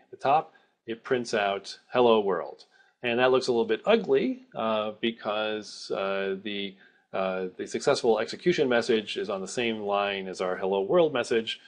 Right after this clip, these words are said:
So let's fix that. Let's come back over here.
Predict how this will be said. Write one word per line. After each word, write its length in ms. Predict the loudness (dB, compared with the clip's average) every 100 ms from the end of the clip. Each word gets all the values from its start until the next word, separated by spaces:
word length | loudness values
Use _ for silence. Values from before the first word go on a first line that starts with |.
| -20 _
So 340 | -6 -2 0 2
let's 260 | 2 0
fix 260 | 0 -2 0
that. 380 | 4 4 4 0 -12 _ _ _ _ _ _ _ _
Let's 140 | -16
come 160 | -8 -2
back 260 | 0 0 0
over 160 | -2
here. 560 | -2 6 8 8 2